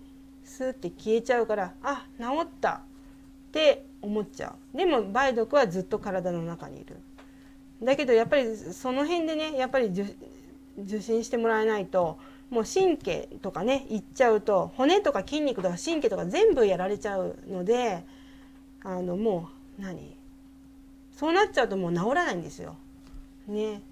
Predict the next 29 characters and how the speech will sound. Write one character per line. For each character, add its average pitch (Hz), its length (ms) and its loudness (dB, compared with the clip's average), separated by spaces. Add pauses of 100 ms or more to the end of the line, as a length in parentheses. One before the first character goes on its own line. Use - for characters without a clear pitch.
で、 196 160 -10
一 190 160 -8
生 262 180 -4
背 262 140 -2
負 247 60 0
い 233 40 -6
込 247 100 -2
む 214 140 -2
こ 170 120 -6
と 160 140 -8
に 156 80 -8
な 175 120 -8
っ - 20 -8
て 170 160 -12
し 170 140 -16
ま 175 180 -8
う - 20 -8
の 170 200 -10
で、 269 340 -8 (680)
や 190 120 -10
っ 175 80 -12
ぱ 202 100 -8
り 175 80 -8
で 160 80 -10
す 220 120 -10
ね、 247 300 -6
早 226 260 -6
め 285 140 -2
に 311 260 -2